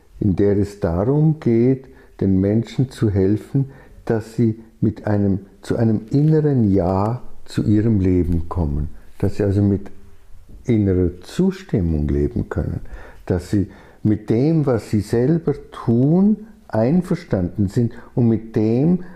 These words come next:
was sie erleiden müssen oder durchmachen müssen, es so durchmachen, dass sie mit sich einigermaßen zufrieden sind.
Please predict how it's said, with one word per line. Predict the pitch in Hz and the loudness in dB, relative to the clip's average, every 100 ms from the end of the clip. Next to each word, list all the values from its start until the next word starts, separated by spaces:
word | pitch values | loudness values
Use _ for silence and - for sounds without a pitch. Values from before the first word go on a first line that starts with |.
| - | -8
was | 120 107 - | -2 -2 -2
sie | 113 101 - | -2 -2 0
erleiden | 98 87 78 95 131 151 160 160 151 | 0 2 0 0 2 2 2 2 4
müssen | 160 - - 156 | 2 0 0 2
oder | 107 85 | 2 0
durchmachen | 78 - 117 127 - 135 139 143 143 143 | -4 0 0 0 -2 -2 -2 -4 -2 2
müssen, | 139 143 - 170 170 - - - - | 2 0 0 0 0 -4 -20 -20 -4
es | 113 107 - - | -2 -2 -4 -2
so | 101 104 107 | 0 2 2
durchmachen, | 131 143 143 151 156 156 - 226 226 233 - - - - - | 0 0 0 -2 0 -4 -2 0 0 -2 -20 -20 -20 -20 -12
dass | - 147 - | -6 -6 -2
sie | 160 147 | 0 2
mit | 139 139 135 | 4 2 0
sich | - - - 233 240 - - - - - - - - - - - - - - | -10 -10 0 0 0 -6 -20 -20 -20 -20 -20 -20 -20 -20 -20 -20 -20 -20 -8
einigermaßen | 117 117 127 131 131 110 107 92 92 87 - 95 - | -2 0 2 0 0 0 0 0 2 0 -2 -4 -2
zufrieden | 107 - 90 78 80 | -6 -2 -2 -2 -4
sind. | 78 - 110 | -6 -8 -10